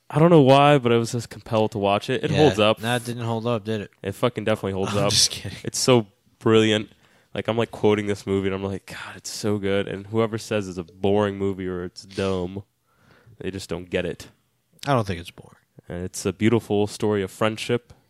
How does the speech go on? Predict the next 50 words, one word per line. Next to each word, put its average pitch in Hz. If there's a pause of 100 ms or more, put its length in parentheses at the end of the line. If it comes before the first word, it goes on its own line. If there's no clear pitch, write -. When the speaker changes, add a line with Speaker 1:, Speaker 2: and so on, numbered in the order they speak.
(520)
Speaker 1:
and 95
adventure. 110 (680)
Speaker 2:
Not 175
Speaker 1:
And 131
Speaker 2:
as 113
Speaker 1:
I -
Speaker 2:
much 123
as 135
Speaker 1:
highly 139
rec- 123
Speaker 2:
American 95
Honey, 95
though, 82
right? 85
Speaker 1:
I 147
mean, 135
it's, -
I 120
think 120
it's, -
it 120
gets -
a 107
higher 101
score 104
than 92
American 90
Honey. 90
Speaker 2:
The 147
what? 339
Speaker 1:
A 107
coveted 123
six -
out 95
of 92
five. 92 (120)
Speaker 2:
No, 104
Speaker 1:
Uh, -
Speaker 2:
it, 190
it -
doesn't 147
st-, -
it -
doesn't 156
stick -
with -
you 101
like 95
American 98
Honey. 92